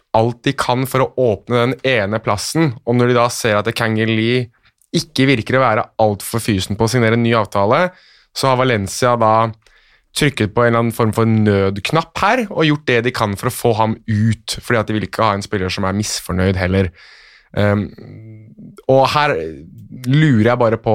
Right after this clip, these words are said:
om, er det noen som skjønner, altså, hvordan fotballoverganger fungerer? Altså, jeg er ganske sikker på at Mallorca hadde sikkert betalt i hvert fall, ok, vi kan ta han gratis, men vi, dere får noen prosenter hvis dere selger han videre, for eksempel da, bare at det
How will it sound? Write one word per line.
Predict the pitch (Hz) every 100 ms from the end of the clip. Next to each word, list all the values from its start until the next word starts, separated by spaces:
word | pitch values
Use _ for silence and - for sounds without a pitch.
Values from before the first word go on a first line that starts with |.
| 101
om, | 110 110 -
er | 104
det | 117
noen | 110
som | 101 110
skjønner, | - - 101 90 92 110 110 101 _ _ _ _ _ _
altså, | - 113 110
hvordan | 110 110 110
fotballoverganger | - - 98 95 95 98 98 101
fungerer? | - 113 107 101 143 208
Altså, | 127 127 127 104
jeg | 78 67 113
er | 127
ganske | 120 -
sikker | - 104
på | 104
at | 113
Mallorca | 110 95 107
hadde | 101 110 104
sikkert | 110 117
betalt | - - 110 107
i | 117
hvert | 101
fall, | - 123 120 - _ _ _ _ -
ok, | 135 123 139 143
vi | 123
kan | 127
ta | 123
han | 113 120
gratis, | 110 104 98 127 123 120
men | 117
vi, | 120 113
dere | 110 117
får | 113 107
noen | 110 113 113 110 107 107 -
prosenter | 120 117 98 95 104
hvis | 101
dere | 110
selger | 107 101
han | 117
videre, | 113 98 98 123
for | - 113
eksempel | 113 - 107 104 156 143
da, | 104
bare | 104 110 107
at |
det | 113